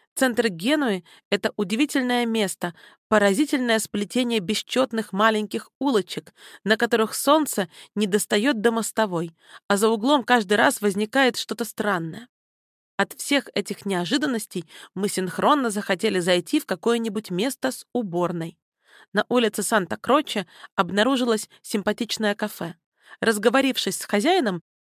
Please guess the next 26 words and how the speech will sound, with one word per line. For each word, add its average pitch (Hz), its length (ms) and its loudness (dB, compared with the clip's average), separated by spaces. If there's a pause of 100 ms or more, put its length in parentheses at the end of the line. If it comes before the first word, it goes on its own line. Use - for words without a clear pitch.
(120)
узнали, 233 360 2
что 226 220 0
раньше 269 300 2
тут 262 220 -2
находилась 214 600 0 (160)
старейшая 247 720 0 (100)
из - 160 -6
церквей 190 560 -4
в - 100 -20
Генуе. 170 440 -6 (440)
Санта-Кроче 240 800 0
значит 226 460 -2 (160)
«Святой 226 380 -2
Крест». 175 480 -4 (580)
Когда 220 340 4
в - 80 -8
помещении 214 640 0
кафе 226 360 0
делали 196 400 0
ремонт, 202 480 -2 (360)
то 220 120 4
обнаружили 214 640 2
много 220 400 0
ценных 226 520 -2
находок. 196 600 -4 (460)
Также 240 380 2